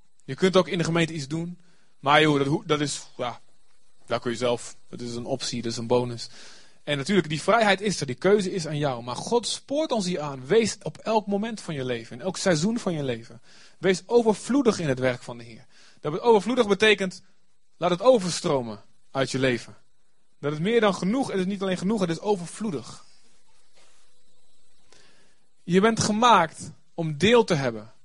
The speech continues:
aan de missie van Jezus. En natuurlijk, we dienen allemaal God fulltime. Amen. In onze gezinnen doen het werk van God.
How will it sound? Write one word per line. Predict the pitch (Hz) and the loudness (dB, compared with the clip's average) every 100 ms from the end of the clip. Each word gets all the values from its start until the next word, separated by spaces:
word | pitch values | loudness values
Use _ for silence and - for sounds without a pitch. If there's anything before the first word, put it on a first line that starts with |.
| - - - | -20 -20 -12
aan | 139 | -8
de | 143 | -6
missie | 143 160 180 165 | -2 0 0 -2
van | 147 139 | -2 0
Jezus. | 131 120 - - - - - - - - - | 2 0 -6 -16 -18 -20 -20 -20 -20 -20 2
En | 190 190 185 - - - - - - - - - - - - - - - - - - - - - - - - - | 6 6 4 -6 -18 -18 -18 -18 -18 -16 -16 -16 -16 -16 -16 -16 -16 -16 -16 -14 -14 -14 -18 -20 -20 -20 -20 -4
natuurlijk, | 170 185 254 254 180 | 0 0 2 0 2
we | 160 | 0
dienen | 156 247 226 | 2 -2 -2
allemaal | 220 247 214 | -4 0 0
God | 202 190 165 | 2 -2 -2
fulltime. | - 175 - 185 117 110 | -2 0 4 4 4 0
Amen. | 160 196 120 - - - - - - - - - - - | 4 4 2 -8 -20 -20 -20 -20 -20 -20 -20 -20 -20 -10
In | 151 185 | 2 4
onze | 170 | 4
gezinnen | 175 165 143 214 147 110 - - - - - - | 4 0 4 4 4 -2 -12 -20 -20 -20 -20 -6
doen | 135 | -2
het | 139 | 0
werk | 131 143 147 | 4 4 2
van | - | -4
God. | - 120 - | -6 -8 -12